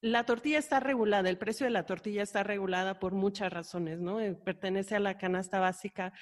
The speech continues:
pero ¿cuál sería el costo real de una buena tortilla de maíz nixtamalizada,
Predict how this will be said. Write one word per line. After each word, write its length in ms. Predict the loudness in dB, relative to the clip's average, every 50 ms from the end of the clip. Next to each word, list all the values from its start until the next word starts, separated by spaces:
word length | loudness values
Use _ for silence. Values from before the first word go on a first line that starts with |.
| -16 -16 -16 -16 -8 -4 0
pero 220 | 2 2 2 2
¿cuál 200 | 4 2 2 2
sería 400 | 2 2 2 4 6 6 6 6
el 160 | 6 4 2
costo 420 | 2 2 2 2 2 2 2 2 4
real 500 | 4 4 6 6 6 6 6 6 4 6
de 120 | 6 6
una 260 | 6 6 4 4 4
buena 460 | 4 6 6 6 6 6 4 2 2
tortilla 760 | 0 -2 -4 -4 -4 -4 -2 -2 0 2 2 2 2 0 -2 -8 -16 -20 -20 _
de 160 | -2 0 2
maíz 420 | 2 4 4 4 4 2 2 2 4
nixtamalizada, 1300 | 4 2 2 0 -2 0 2 2 2 2 0 0 -2 -2 2 4 4 4 6 4 2 0 -2 -4